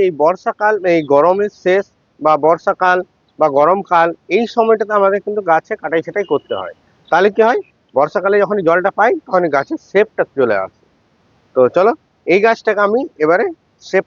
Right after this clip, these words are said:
করে কাটবো। তো আমরা যখন গাছ, কোনো গাছকে কাটবো আমরা, তখন এই যে টব আছে না, টবের ধারে ধারে, মানে, বরাবর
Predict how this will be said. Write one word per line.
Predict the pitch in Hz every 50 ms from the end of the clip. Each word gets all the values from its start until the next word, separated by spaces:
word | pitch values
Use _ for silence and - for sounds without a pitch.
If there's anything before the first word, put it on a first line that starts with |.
| _
করে | - 202 190 160 147
কাটবো। | 131 113 92 - 87 - - _ _ _ _ _ _
তো | - 131
আমরা | 139 156 180 202
যখন | 208 208 214 196 151 156
গাছ, | 160 202 226 208 208 196 - - _ _ _ _ _ _ _ _ _ _ -
কোনো | 175 185 190 180 170 139 123
গাছকে | 143 165 202 - - - 214 - -
কাটবো | 160 175 214 240 214 208 170
আমরা, | 147 131 139 160 320 - _ _ _ _ _ _ _ _ _ _ _ _
তখন | 151 143 190 185 165 - 180
এই | 185 196
যে | 226 220 - - _
টব | 175 160 185 226 247 240 202
আছে | 175 - 220 269 285
না, | 220 123 - _ _ -
টবের | 156 147 156 202 233 220 165 135
ধারে | 127 - 147 180 202 202
ধারে, | 208 202 226 220
মানে, | 202 160 127 117
বরাবর | 131 143 156 185 196 202 214